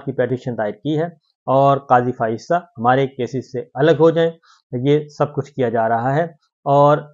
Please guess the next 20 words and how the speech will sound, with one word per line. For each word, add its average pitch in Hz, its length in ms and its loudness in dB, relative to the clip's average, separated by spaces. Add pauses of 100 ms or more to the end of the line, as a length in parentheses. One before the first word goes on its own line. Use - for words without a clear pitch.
ایسا 143 360 2 (340)
انہوں 143 160 -2
نے 156 120 -2
کہا۔ 151 140 0
دوسری 147 320 -4
جانب 160 260 -2
بھی 156 100 -10
فیض 135 280 -2
حمید 143 180 -4
صاحب 151 180 -2
کے 151 80 -2
بارے 143 180 2
میں 151 120 -2
بھی 151 140 -6
سوال 135 300 0
ہوئے۔ 160 200 -6 (320)
انہوں 131 60 -4
نے 143 60 0
کہا 160 120 2
کہ 151 80 -4